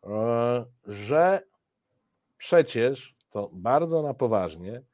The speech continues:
na, e, Nitrasa, e, siadła nie tylko Z prawica, ale siadło też mnóstwo pięknoduchów z tak zwanej naszej strony.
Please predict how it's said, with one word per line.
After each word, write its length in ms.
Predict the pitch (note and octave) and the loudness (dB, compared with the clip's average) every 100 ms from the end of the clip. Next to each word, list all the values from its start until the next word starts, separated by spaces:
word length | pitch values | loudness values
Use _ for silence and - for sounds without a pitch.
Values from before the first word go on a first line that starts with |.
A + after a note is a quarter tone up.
| _ - _ _ | _ -20 _ _
na, 580 | G2 A2 C3+ D3+ D3+ A#2 | -6 0 2 2 0 -6
e, 300 | G#2+ G#2+ G2 | -10 -10 -10
Nitrasa, 960 | A#2 C#3 C#3+ C3+ A#2+ - A2+ A2 C3 G#2 | -6 -6 0 4 4 2 0 0 0 -4
e, 580 | F2+ F#2 G#2 G#2 G#2 G2+ | -10 -10 -8 -6 -6 -8
siadła 1000 | - - - - C#3 C#3+ D3+ C#3+ C3 B2+ | -8 -8 -8 4 6 8 6 6 4 4
nie 200 | B2 B2+ | 2 0
tylko 880 | E3+ E3 - C#3 B2 A#2 A2 G#2 G2 | 0 -2 2 6 6 6 2 -2 -4
Z 320 | F2+ C3+ C3+ | 2 2 2
prawica, 760 | B2 A2+ G2 E2+ - F2+ A2 - _ _ _ _ _ _ _ _ - | 0 0 0 -8 -8 -8 -8 -10 _ _ _ _ _ _ _ _ -6
ale 340 | A#2+ C#3 E3+ | 0 2 2
siadło 540 | - F3+ F3 F#3+ G3+ F#3+ | 2 4 4 4 0 2
też 320 | G3 F#3+ F3 | 0 0 -2
mnóstwo 640 | E3 F3+ G3 G3 - G3 | 0 6 6 4 0 0
pięknoduchów 1000 | F#3+ F3 F3 - F#3 D3 C#3+ - E3+ - | 2 0 0 -4 -4 2 2 2 -8 -6
z 80 | - | 2
tak 200 | E3+ C3+ | 2 2
zwanej 400 | C3 C3+ D#3 D#3 | 2 4 2 2
naszej 400 | B2 B2 D#3+ D#3 | 0 0 -4 -6
strony. 500 | - F#3+ F3+ B2 | -2 2 2 0